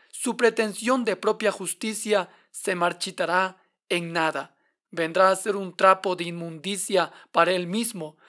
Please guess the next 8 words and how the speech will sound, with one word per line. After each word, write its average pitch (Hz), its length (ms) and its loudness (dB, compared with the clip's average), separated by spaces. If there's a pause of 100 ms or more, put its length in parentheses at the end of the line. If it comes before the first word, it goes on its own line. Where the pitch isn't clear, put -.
cuando 196 400 4
antes 233 440 2
pensaba 214 680 4 (360)
que 175 160 -4
era 185 100 0
un 202 160 -4
hermoso 180 580 -2
vestido. 160 640 -8